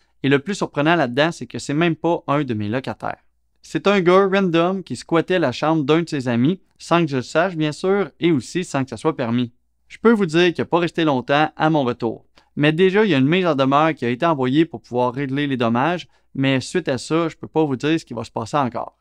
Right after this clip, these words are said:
Mais quand je dis que dans un calcul de rentabilité, il faut pas sous-estimer les dépenses, eh bien dans ce cas-ci, je suis content d'avoir calculé des réparations et du temps d'homme pour pouvoir remettre les choses à niveau.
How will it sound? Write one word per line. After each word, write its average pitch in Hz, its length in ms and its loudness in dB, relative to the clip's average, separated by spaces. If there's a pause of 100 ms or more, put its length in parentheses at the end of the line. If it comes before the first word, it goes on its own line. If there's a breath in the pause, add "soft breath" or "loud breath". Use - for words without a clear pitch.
(380)
Mais - 140 0
quand 214 220 4
je 160 60 -2
dis 190 180 -2
que 165 80 -2
dans 139 280 0
un 151 80 0
calcul 151 480 0
de 135 80 0
rentabilité, 131 840 0
il 147 80 -6
faut 175 160 -2
pas 202 160 -2
sous-estimer 151 580 -4
les 147 140 0
dépenses, 139 560 0
eh 127 60 -4
bien 131 180 0
dans 170 140 2
ce - 80 -8
cas-ci, 160 380 -4
je - 60 -10
suis - 160 -10
content 139 460 -2
d'avoir 117 320 -2
calculé 127 560 -2
des 123 160 -2
réparations 135 800 0 (260 soft breath)
et 175 120 6
du 135 160 -6
temps 147 320 2
d'homme 143 340 2 (240 soft breath)
pour 190 160 2
pouvoir 139 380 4
remettre 135 320 0
les 120 80 -6
choses 147 200 -4
à 139 60 0
niveau. 127 380 0